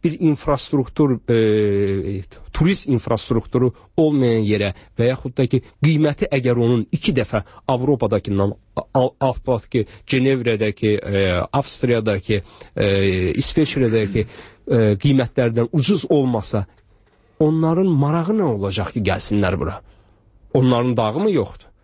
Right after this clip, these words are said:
Və yaxud da ki, belə deyim də, ə, Azərbaycana bu qədər mi aşiqdirlər? Axı yadımıza salaq ki, Türkiyə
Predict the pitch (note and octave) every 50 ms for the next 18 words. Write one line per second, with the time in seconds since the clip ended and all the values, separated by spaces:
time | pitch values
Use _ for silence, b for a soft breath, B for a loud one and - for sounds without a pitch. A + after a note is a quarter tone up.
0 | _ _ - G#2+ G#2+ A2+ G#2+ - G#2+ - - A#2 G2+ - A#2 A2+ G2 G#2+ A2 G#2+
1 | G#2+ G2+ G2 F#2+ F#2 F#2 F#2 A2 A#2+ B2+ B B B B B B - G#2+ G#2 G2
2 | G2+ - - C3+ A2 B2 A#2+ A2+ A#2 A2+ G2 A#2 A2 A2+ G#2+ A#2+ D3+ F3+ G3 F#3+
3 | F#3+ F3 D3 C3+ C3 B2+ - - A2 G#2+ G#2 - - G#2+ - - F#2+ F#2 - -
4 | - - - b b b b b b b b b b b - G#2+ - - B2 A#2
5 | A2+ G#2+ A2+ A#2+ A#2+ A2 D3 C#3 - A#2 G#2 G#2 F#2+ - - - G2 - _ -
6 | F3 F#3 E3+ D3 - - A2 G#2 F#2+